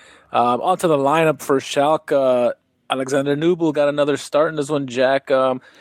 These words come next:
and then, uh, the I saw different, I saw conflicting, uh,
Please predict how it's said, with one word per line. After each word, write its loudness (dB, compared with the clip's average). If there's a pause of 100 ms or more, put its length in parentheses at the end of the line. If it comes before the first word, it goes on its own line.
(160)
and -6
then, 0
uh, 2 (880)
the -2 (1300)
I -2
saw 2
different, 2
I -10
saw 4
conflicting, -2 (420)
uh, 2